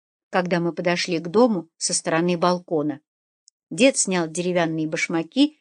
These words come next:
и открыл свою дверь. «Ему просто свински повезло, что он не школьник», подтвердил он.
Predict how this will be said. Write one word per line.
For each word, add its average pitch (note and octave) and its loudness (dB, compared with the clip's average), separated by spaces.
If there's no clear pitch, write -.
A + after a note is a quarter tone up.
и F3 -4
открыл F3 -2
свою F3 -2
дверь. D3 -6
«Ему C#4 6
просто D4+ 0
свински C#4+ 4
повезло, C4+ 2
что - -2
он F3+ 2
не F#3 2
школьник», E3 0
подтвердил F#3 0
он. C#3+ -2